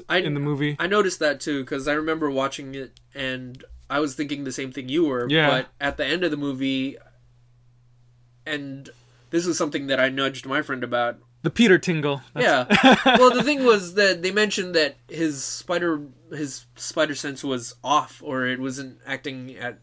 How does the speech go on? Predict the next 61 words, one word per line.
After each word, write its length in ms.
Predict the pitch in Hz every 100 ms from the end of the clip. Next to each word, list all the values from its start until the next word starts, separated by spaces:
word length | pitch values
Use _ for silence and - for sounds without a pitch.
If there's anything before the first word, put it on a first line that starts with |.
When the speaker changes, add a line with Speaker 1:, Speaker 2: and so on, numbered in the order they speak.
| _
Speaker 1:
full 340 | - 143 139
ability 480 | 127 135 143 131 123
at 160 | 120
this 160 | - 120
point, 380 | - 123 117 113
but 220 | 127 127 _ _ _ _ _ _ _ _
they 140 | - 160
hadn't 280 | 196 202 151
mentioned 340 | 170 165 156
it 100 | 135
earlier 400 | 143 175 165 143
in 120 | 165
the 200 | 165 175 -
<laughs> 60 |
movie. 420 | 220 170 147 135 - _
Speaker 2:
Well, 140 | 175 180
there 180 | 202
was 140 | 233 214
that 160 | 196 180
scene 320 | - 208 196
early 280 | 170 185 175
in 100 | 160
the 60 |
movie 280 | 151 156 156
before 420 | 143 131 - 160
he 100 | 156
was, 140 | 160 143
Speaker 1:
When 280 | 147 139 139
Aunt 180 | 147
May 80 | 135
Speaker 2:
before 120 | 143 156
Speaker 1:
threw 80 |
Speaker 2:
he 60 | 147
Speaker 1:
the 60 | 147
Speaker 2:
left. 200 | 156 143
Speaker 1:
banana? 180 | 170 175
Speaker 2:
She 160 | -
threw 160 | 180 196
a 40 |
banana 360 | 156 160 165 165
at 120 | 160
him, 320 | 151 160 160 -
and, 380 | 156 147 143 143 _ _ _ _ - - -
and 160 | 143
she 140 | - 165
was 120 | 156
like, 180 | 156 - - - _ _ _ -
"You 100 | 180
could 200 | 190 165
dodge 300 | 190 156 123
bullets. 420 | 165 165 - - -
Why 100 | 165
couldn't 200 | 160 175
you 60 | 156
dodge 280 | 160 160 -
that 160 | 156
banana?" 340 | 135 151 156 147
But 260 | 151 185 -
in 80 | 185
my 100 | 170
mind, 380 | 160 208 180